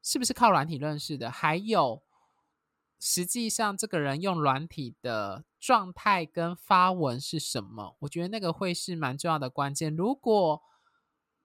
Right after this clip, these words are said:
你发现他常常在软体上放自己的露身材照，或者是常常在发说自己很无聊或孤单的话，不好意思，我在说的是我前男友，就是说在交往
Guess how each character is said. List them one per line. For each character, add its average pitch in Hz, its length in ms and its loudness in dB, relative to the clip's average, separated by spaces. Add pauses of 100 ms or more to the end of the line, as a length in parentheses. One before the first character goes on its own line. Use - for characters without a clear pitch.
(320)
你 156 60 -8
发 233 240 8
现 220 400 2
他 220 300 8
常 196 240 0
常 185 200 0
在 208 120 2
软 175 200 4
体 165 160 -6
上 180 280 0
放 175 280 2
自 185 200 -4
己 127 200 -4
的 117 540 -2
露 202 320 4
身 185 240 -2
材 147 220 0
照， 175 200 4
或 196 160 2
者 156 220 0
是 185 180 0
常 170 160 2
常 175 160 0
在 190 140 2
发 180 260 4
说 180 200 -2
自 190 120 -6
己 156 280 -6 (120)
很 180 320 -2
无 170 240 0
聊 196 160 6
或 220 200 4
孤 190 260 -4
单 185 260 0
的 165 140 -4
话， 139 240 0 (240)
不 220 80 6
好 180 120 10
意 - 20 2
思， - 100 -2
我 127 100 0
在 180 160 2
说 165 220 0
的 139 80 2
是 170 100 -4
我 139 140 0
前 123 180 -6
男 120 160 -8
友， 127 120 -6
就 214 120 -6
是 247 160 0
说 220 160 -2
在 233 120 4
交 226 200 6
往 147 240 6